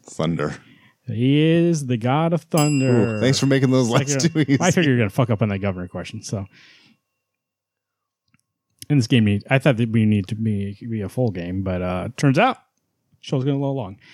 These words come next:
Speaker 2: Who is the colorist for Black Science issue number one?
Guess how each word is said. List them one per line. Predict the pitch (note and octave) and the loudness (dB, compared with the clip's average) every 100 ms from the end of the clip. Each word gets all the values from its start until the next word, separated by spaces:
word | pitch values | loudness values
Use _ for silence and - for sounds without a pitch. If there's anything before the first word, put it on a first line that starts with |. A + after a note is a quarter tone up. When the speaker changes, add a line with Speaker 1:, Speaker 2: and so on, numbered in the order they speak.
| - _ - - | -20 _ -20 -2
Speaker 2:
Who | A#3+ C#4 | 2 4
is | F3 D3 C#3+ C3 B2+ | 4 4 4 2 0
the | B2+ | -2
colorist | A#2 G3 C#3+ A#2 A2+ - | 2 4 4 4 2 -2
for | - A#2+ A#2 A2 | 2 4 4 4
Black | A#2+ D3 F3 | 4 2 2
Science | - D3 D3 B2+ A#2+ - - - - _ _ _ _ _ | 0 2 4 4 2 0 -2 -6 -14 _ _ _ _ _
issue | E3 D#3+ C#3+ | 0 2 2
number | A2+ F#2 F2 | 2 0 -6
one? | E2+ G#2 | -4 -4